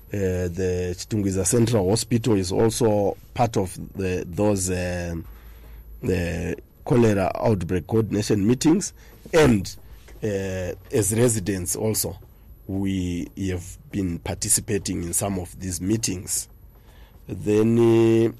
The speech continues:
at the center, the cholera treatment center in Saint Mary's, the, the, the local authority,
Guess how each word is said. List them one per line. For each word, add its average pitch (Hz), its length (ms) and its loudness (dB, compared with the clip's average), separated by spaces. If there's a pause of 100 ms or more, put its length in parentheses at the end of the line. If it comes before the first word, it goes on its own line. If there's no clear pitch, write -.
(320)
at 143 120 0
the 104 240 -4
center, 120 520 2 (240)
the 90 720 -2 (420)
cholera 117 360 2
treatment 104 480 -4
center 110 240 0
in 95 120 -2
Saint - 180 -4
Mary's, 110 420 0 (800)
the, 95 720 -2
the, 95 240 -8
the 98 240 -10
local 113 300 0
authority, 98 640 -2